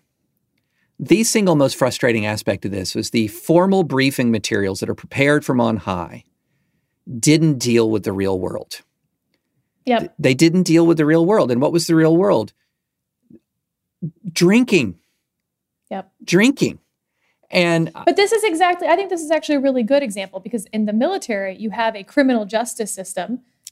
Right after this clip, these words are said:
Speaker 1: Yeah.
Speaker 2: And you have behavioral encouragements <laughs> short of the criminal justice
Speaker 1: Yep.
Speaker 2: system.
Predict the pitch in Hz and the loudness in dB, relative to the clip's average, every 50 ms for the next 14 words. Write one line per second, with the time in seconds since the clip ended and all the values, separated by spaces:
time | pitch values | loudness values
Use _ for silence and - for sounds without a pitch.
0 | _ - 123 104 - - _ _ _ _ - 294 403 440 392 262 208 190 185 202 | _ -2 -2 -2 -2 -4 _ _ _ _ 2 4 4 4 4 2 2 0 -4 -8
1 | - - - _ _ _ _ _ _ _ - 240 262 233 220 240 214 202 196 196 | -12 -16 -20 _ _ _ _ _ _ _ 0 2 2 4 4 2 2 2 0 -2
2 | 196 196 196 - _ _ _ _ _ _ _ _ _ - 247 226 202 226 262 269 | -2 -4 -8 -14 _ _ _ _ _ _ _ _ _ -4 -2 -2 0 2 2 4
3 | 285 240 262 254 240 226 220 214 214 208 190 - - - - - 247 240 - - | 4 4 4 4 4 4 4 2 2 0 -2 -6 -12 -6 0 2 2 2 2 2
4 | - - 277 269 254 254 185 214 214 185 185 220 - - - - - - _ _ | 2 2 4 4 4 2 0 -2 -4 -4 -4 -4 -2 -2 -2 -4 -6 -10 _ _
5 | _ _ - 330 339 - _ _ _ - 311 - - _ - - - - - - | _ _ -12 -12 -12 -12 _ _ _ -12 -12 -12 -14 _ -18 -16 -14 -8 -6 -2
6 | - - 381 415 466 480 - 262 214 240 - 277 226 214 202 196 185 190 - 190 | 0 2 4 4 4 2 2 0 0 0 0 0 2 2 0 -2 -2 -4 -4 -6
7 | - - 214 202 - - - 127 143 - - 262 - | -6 -8 -10 -8 -2 2 4 4 4 2 0 -6 -16